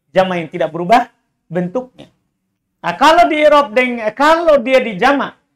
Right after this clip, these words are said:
dengan jamak tashih, yaitu jamak mudzakkar salim, u'ribat bil wawi raf'an, maka di i'rab dengan waw rafa'nya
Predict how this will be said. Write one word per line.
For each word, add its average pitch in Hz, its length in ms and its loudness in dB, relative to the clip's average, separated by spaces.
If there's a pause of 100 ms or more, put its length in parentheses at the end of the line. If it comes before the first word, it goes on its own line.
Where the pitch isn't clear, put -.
dengan 226 400 -2
jamak 220 320 -4
tashih, 220 640 -6
yaitu 165 240 -12
jamak 226 320 0
mudzakkar 190 400 -8
salim, 247 320 0 (240)
u'ribat 214 560 -4
bil 190 160 -4
wawi 190 320 2
raf'an, 254 720 2 (800)
maka 214 320 2
di 214 160 4
i'rab 220 200 4
dengan 196 320 -2
waw 202 200 6
rafa'nya 262 920 2